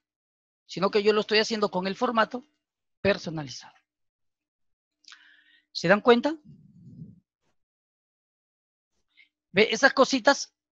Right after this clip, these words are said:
a veces nosotros sabemos la parte básica, pero a veces hay detallitos que, nuevos.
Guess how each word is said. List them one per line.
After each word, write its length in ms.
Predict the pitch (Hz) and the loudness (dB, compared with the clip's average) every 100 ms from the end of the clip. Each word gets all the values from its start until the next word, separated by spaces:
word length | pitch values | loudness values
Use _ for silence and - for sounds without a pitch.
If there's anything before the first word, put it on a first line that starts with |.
| _ _ - | _ _ -8
a 80 | |
veces 500 | 165 185 214 202 - _ _ _ | -4 2 2 0 -6 _ _ _
nosotros 460 | 180 165 190 208 214 | -10 -6 -2 0 0
sabemos 580 | 165 185 220 240 247 - | 0 0 2 4 2 -2
la 120 | 160 | -2
parte 240 | 185 185 | -2 2
básica, 360 | 220 233 233 226 | 2 2 0 -4
pero 180 | - 165 | -4 -4
a 40 | |
veces 220 | 180 165 | -4 -4
hay 140 | 180 190 | -4 -2
detallitos 580 | 196 165 208 196 220 - | -2 -2 -2 0 -2 -2
que, 240 | 175 294 _ _ _ _ _ _ _ _ _ _ _ _ - | -14 -14 _ _ _ _ _ _ _ _ _ _ _ _ -8
nuevos. 580 | 208 262 165 139 - | 0 2 0 -8 -20